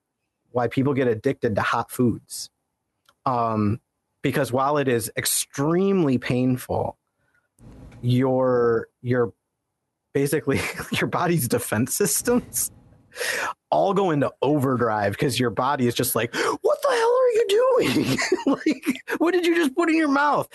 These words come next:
So your adrenaline starts firing, your endorphins start firing, and once the heat subsides,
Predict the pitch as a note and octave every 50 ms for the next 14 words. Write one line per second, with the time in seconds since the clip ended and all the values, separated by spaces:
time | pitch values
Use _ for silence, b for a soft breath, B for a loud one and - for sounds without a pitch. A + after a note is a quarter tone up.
0 | B B B - - F3 D#3+ D3 D3 C#3 B2+ A#2+ A#2 - D3+ F3 F3 F3+ F3 D#3+
1 | C#3+ C#3 C3+ B2 - - B2+ G#2 - - - - A#2+ A#2 A#2 A#2 A#2 A#2 A#2 A#2
2 | A2+ A2+ A2 A2+ A2+ A#2 - F#3 G#3 G3+ G3 - F3 C#3+ C3 B2 - B2+ A#2 G#2+
3 | G#2 - - A#2+ A2+ A2 A2 G#2+ A2 A2 - - D3 C#3 C3+ C3+ C3+ B2 A#2+ A#2+
4 | A#2+ - - C3+ D3+ G3 A#3+ - - - - D#3 C3+ - - G3 G#3 G#3+ - -
5 | - D3+ A#2+ A#2 - - E3 G3 F#3+ C#3+ B2 A#2+ A2+ A2 A2+ - -